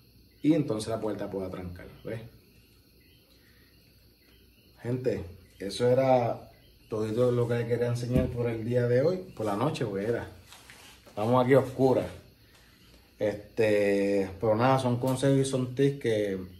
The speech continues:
tal vez se encuentran en el camino y usted va a la casa y monta la puerta y dice, "Dios, ¿qué pasó aquí?". Y cuando viene a saber, es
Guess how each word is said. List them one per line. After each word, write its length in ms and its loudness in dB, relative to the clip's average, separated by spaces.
tal 180 -6
vez 140 -6
se 80 -4
encuentran 600 0
en 80 0
el 60 -10
camino 580 0
y 100 -2
usted 240 -2
va 120 4
a 20 6
la 160 4
casa 300 4
y 20 0
monta 260 -2
la 140 0
puerta 200 0
y 40 0
dice, 180 -4
"Dios, 240 -2
¿qué 120 -2
pasó 280 -4
aquí?". 380 -6
Y 80 -12
cuando 300 -6
viene 180 -8
a 60 -12
saber, 380 -4
es 140 -14